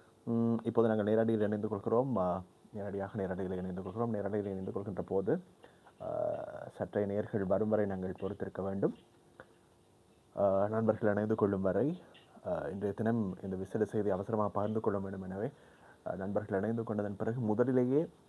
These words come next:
நான் பேசுவது உங்களுக்கு தெளிவாக கேட்கிறதா என்பது பற்றி எனக்கு ஒரு முறை குறிப்பிடுங்கள் கமெண்டிலே உங்களுடைய கருத்துக்களை. ஆ, அப்படி என்றால் எங்களுக்கு உடனடியாக செய்திகளுக்கு செல்லக்கூடியதாக இருக்கும். ஆ, எனவே நான் பேசுவது உங்களுக்கு தெளிவாக கேட்கின்றதா என்பது பற்றி எனக்கு ஒரு முறை குறிப்பிடுங்கள்.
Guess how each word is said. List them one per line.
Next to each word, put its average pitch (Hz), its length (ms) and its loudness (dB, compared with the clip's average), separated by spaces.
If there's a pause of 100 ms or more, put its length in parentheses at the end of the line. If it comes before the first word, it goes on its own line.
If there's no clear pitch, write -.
(140)
நான் 107 400 -2 (280)
பேசுவது 147 560 2
உங்களுக்கு 120 380 2
தெளிவாக 113 420 2
கேட்கிறதா 101 380 0
என்பது 92 280 -4
பற்றி 95 200 -2
எனக்கு 92 180 -2
ஒரு 95 100 -2
முறை 98 360 -2 (120)
குறிப்பிடுங்கள் 101 580 -4
கமெண்டிலே 101 600 -2 (540)
உங்களுடைய 190 360 -2
கருத்துக்களை. 101 580 -4 (300)
ஆ, - 20 -4
அப்படி 95 540 -4
என்றால் 98 220 0
எங்களுக்கு 95 360 -4
உடனடியாக 92 680 -6 (540)
செய்திகளுக்கு 104 640 2 (160)
செல்லக்கூடியதாக 95 920 -2
இருக்கும். 98 380 0 (880)
ஆ, 98 120 4
எனவே 117 300 2
நான் 107 180 2
பேசுவது 139 360 6
உங்களுக்கு 120 300 4
தெளிவாக 113 440 4
கேட்கின்றதா 104 480 2
என்பது 92 220 -2
பற்றி 92 260 -4
எனக்கு 98 180 -4
ஒரு 95 80 -2
முறை 92 240 -4
குறிப்பிடுங்கள். 98 600 -2